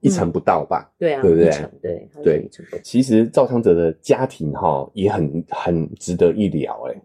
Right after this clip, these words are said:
Speaker 2: 嗯。
Speaker 1: 好，就是除了融资之外，其实他的老婆就是由李知琴演的欧阳霞，哦，立法院院夫人啊，差一点成为副总统夫人啊。
Speaker 2: 哎，你看，对啊，他的名字几乎很少出现，连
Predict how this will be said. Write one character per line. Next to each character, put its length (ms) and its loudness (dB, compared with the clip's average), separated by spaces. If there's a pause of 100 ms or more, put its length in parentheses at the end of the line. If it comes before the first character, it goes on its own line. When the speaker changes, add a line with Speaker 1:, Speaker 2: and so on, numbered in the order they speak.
(100)
Speaker 2:
嗯。 540 4
Speaker 1:
好， 140 -2
就 140 0
是 60 -2
除 240 2
了 160 8
融 240 2
资 180 0
之 180 -2
外， 320 2 (160)
其 160 -6
实 200 0
他 120 -4
的 120 4
老 160 2
婆 460 -2 (300)
就 120 -2
是 160 6
由 120 8
李 160 2
知 200 0
琴 360 -4
演 220 0
的 280 0 (100)
欧 240 6
阳 200 -4 (120)
霞， 520 -8 (520)
哦， 240 -8
立 240 2
法 380 0
院 260 4
院 200 2
夫 240 -2
人 220 4
啊， 160 -8
差 240 -2
一 60 2
点 180 0
成 180 -4
为 200 4
副 440 0
总 220 6
统 180 2
夫 220 0
人 220 4
啊。 220 -6
Speaker 2:
哎， 120 4
你 80 8
看， 180 4
对 140 4
啊， 140 4
他 100 0
的 100 4
名 160 4
字 120 0
几 120 2
乎 80 8
很 160 0
少 160 -2
出 200 -4
现， 280 0
连 220 6